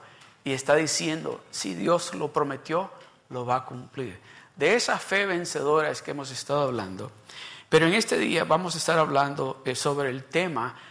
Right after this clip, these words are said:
de palabras de oración. Palabras de oración.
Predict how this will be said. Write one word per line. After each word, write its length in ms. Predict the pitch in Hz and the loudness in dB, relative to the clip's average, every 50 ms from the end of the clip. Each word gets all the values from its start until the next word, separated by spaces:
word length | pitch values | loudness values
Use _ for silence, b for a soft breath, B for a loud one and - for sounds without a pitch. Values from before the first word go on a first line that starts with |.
| B B B B B - | B B B B B -2
de 160 | - 135 135 | -2 -2 0
palabras 1000 | - - 143 143 151 160 165 175 185 190 190 190 190 190 180 - - - - - _ _ _ _ - | 4 6 6 8 10 10 10 10 10 8 6 4 2 2 0 -4 -8 -10 -14 -18 _ _ _ _ -6
de 140 | 139 143 | -2 0
oración. 680 | 135 135 143 139 123 - - - 143 143 131 110 90 80 - _ _ _ _ _ _ _ _ _ _ _ _ _ _ _ _ _ | 0 2 0 0 -2 -4 -4 -2 -2 -2 -2 -4 -8 -16 -20 _ _ _ _ _ _ _ _ _ _ _ _ _ _ _ _ _
Palabras 680 | - 147 143 147 156 151 165 175 175 175 175 170 156 151 | 6 6 8 8 10 10 10 8 8 6 2 0 0 -2
de 80 | 151 | -2
oración. 540 | 147 147 143 123 - - 143 139 110 90 - | -4 -4 -4 -8 -8 -8 -8 -8 -10 -10 -12